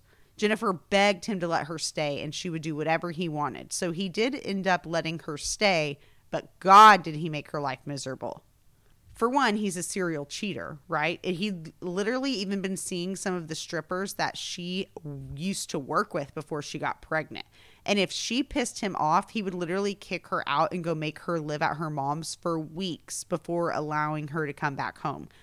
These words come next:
while he did whatever he wanted all the time, twenty-four seven. Despite the rocky relationship, Jennifer agreed to marry him when she was about five months pregnant, and they went and they eloped in Vegas February of nineteen ninety-three.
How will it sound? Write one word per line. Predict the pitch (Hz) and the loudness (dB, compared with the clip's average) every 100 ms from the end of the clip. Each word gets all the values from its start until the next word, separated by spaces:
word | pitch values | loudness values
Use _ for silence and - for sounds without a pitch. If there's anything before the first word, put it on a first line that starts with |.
| - - | -10 2
while | 175 | 4
he | 165 - 311 | 4 2 2
did | 226 | 2
whatever | 175 175 165 151 | 0 0 0 0
he | 175 | -2
wanted | 180 165 139 139 | 2 4 4 2
all | 147 | 2
the | 151 | 0
time, | 131 170 139 - - | -2 -4 -4 -12 -6
twenty-four | 202 196 - 185 | -4 -2 -2 -2
seven. | - 151 - - _ - - _ _ _ - | -2 -4 -6 -18 _ -20 -20 _ _ _ -6
Despite | 180 220 - - 233 277 | -2 0 2 8 8 6
the | 254 | 2
rocky | 226 202 202 202 | 8 6 6 -2
relationship, | 170 160 190 247 - 180 - - 165 - 170 | -2 0 0 0 -2 -4 -2 0 -2 -2 -6
Jennifer | - 202 240 294 | -2 0 2 2
agreed | 294 202 208 196 | 2 2 -2 -2
to | - | -2
marry | 190 165 165 185 | -2 -2 0 0
him | 202 214 202 | 0 2 0
when | 190 | -2
she | - | -2
was | 165 | -4
about | 165 156 - | 2 2 2
five | - 160 151 156 | 0 4 4 2
months | 151 156 - - | -2 -4 -4 -10
pregnant, | - - 139 127 120 | -6 -4 -4 -6 -10
and | 165 | -4
they | 165 | -2
went | 170 185 | -2 -2
and | 202 | -2
they | 226 | 0
eloped | 220 180 170 - | 2 2 0 -2
in | 185 | -4
Vegas | 156 156 143 139 - | -2 -2 -2 -6 -6
February | - 160 160 180 196 202 202 | -2 0 0 0 0 2 0
of | - | -4
nineteen | 151 156 156 - 180 | -4 -4 -4 -6 -4
ninety-three. | 160 151 147 143 - 143 117 - | -2 -2 -4 -6 -8 -10 -10 -14